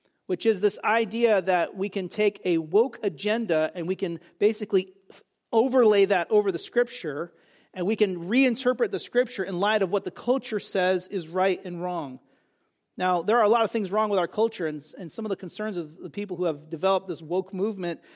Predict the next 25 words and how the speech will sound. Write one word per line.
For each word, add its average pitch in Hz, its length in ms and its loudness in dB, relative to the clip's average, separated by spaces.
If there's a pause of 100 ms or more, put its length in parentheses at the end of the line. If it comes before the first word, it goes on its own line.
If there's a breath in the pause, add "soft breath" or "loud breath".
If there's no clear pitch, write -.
(100)
they're, 185 220 2
they're 165 180 -6
concerned 208 380 -6
with 165 140 -4
real 202 280 2
injustice. 185 580 -4
So - 280 -10
that's 196 260 0
a 202 60 -2
thing. 240 300 -2
Injustice 180 500 -4
is 165 100 -8
actually 196 380 -4
a - 20 -6
thing. 180 400 -8 (320 soft breath)
The - 60 -12
question 262 360 -2
is, 190 280 -2 (240 soft breath)
what 247 180 4
are 269 40 6
we 240 100 -2
gonna 226 200 0
allow 208 300 4
to 196 140 -8
define 156 880 -2